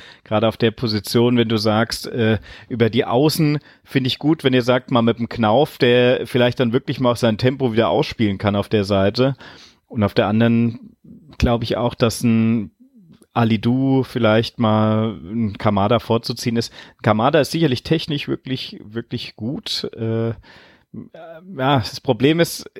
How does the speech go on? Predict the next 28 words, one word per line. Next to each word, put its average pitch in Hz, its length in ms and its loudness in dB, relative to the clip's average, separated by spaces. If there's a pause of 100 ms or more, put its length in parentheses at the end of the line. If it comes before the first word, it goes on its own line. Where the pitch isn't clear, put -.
ich - 160 -10
will 147 160 -2
ihn 123 200 0
halt 117 160 2
<laughs> 104 40 -4
eigentlich 117 340 -4
nicht 117 200 0
einwechseln. 135 520 -4
Dementsprechend 117 460 2
hätte 120 160 0
ich 131 160 -4
tatsächlich 131 480 0
von 120 140 0
Anfang 113 300 2
an 139 60 -4
mit 143 140 -6
Kamada 120 400 2
und 123 60 2
hätte 120 180 0
ihn 120 120 -2
dann, 117 280 2 (260)
wenn's 120 280 -2
nicht 131 180 -2
läuft, 120 240 2
zur 110 120 2
Halbzeit 123 360 0
ausgewechselt. 104 640 -4
Aber 104 300 2